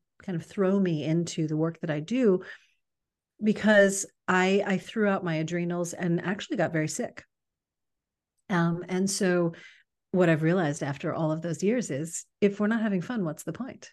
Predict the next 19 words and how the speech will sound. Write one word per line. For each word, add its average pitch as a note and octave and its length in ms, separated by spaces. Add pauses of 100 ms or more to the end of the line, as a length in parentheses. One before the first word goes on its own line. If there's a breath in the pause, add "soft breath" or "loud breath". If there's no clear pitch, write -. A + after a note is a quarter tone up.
(200)
Yes, C4 380
of G3+ 80
course, F#3 260
there F3+ 120
are D#3+ 40
moments F3+ 400
to - 140
be, D#3 120
quote, - 360
"serious," - 580
and - 160
we D3+ 100
need D#3 200
to - 60
do D#3 240
our G2 120 (100)
projects - 540
and F3 100
whatnot. D#3 400